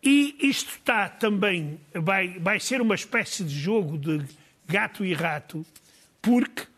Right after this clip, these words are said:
no dia vinte e nove, eles queriam fazer o funeral no dia vinte e nove, não o podem fazer porque o grande líder vai falar à nação. Então, neste momento,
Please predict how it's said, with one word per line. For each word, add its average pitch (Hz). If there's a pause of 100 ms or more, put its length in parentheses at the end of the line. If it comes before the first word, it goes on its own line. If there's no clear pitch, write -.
(320)
no 220
dia 269
vinte 214
e 196
nove, 208 (420)
eles 190
queriam 226
fazer 196
o 190
funeral 190
no 185
dia 180
vinte 165
e 185
nove, 196
não 233
o 214
podem 196
fazer 196 (320)
porque -
o 185
grande 208
líder 202
vai 185
falar 196
à 190
nação. 175 (960)
Então, 208
neste 269
momento, 190